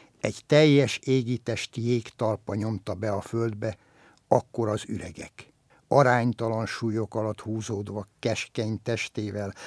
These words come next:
lassan préselődött, kínná gyűrődött kőzetekben, és váratlan egy szakadékos barlangnyi visszhang, és utána megint a roppant, köves agyvelő,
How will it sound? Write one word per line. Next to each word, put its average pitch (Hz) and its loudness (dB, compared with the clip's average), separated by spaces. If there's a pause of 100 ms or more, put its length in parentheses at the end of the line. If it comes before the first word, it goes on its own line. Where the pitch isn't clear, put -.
(160)
lassan 110 0
préselődött, 107 -2
kínná 110 -2
gyűrődött 104 -6
kőzetekben, 107 -4 (540)
és - -6
váratlan 127 8
egy 101 -6
szakadékos 110 -4 (160)
barlangnyi 107 2
visszhang, 117 -4
és 101 -4
utána 107 -2
megint 107 -4
a 92 -8
roppant, 120 -2 (500)
köves 110 0
agyvelő, 110 -2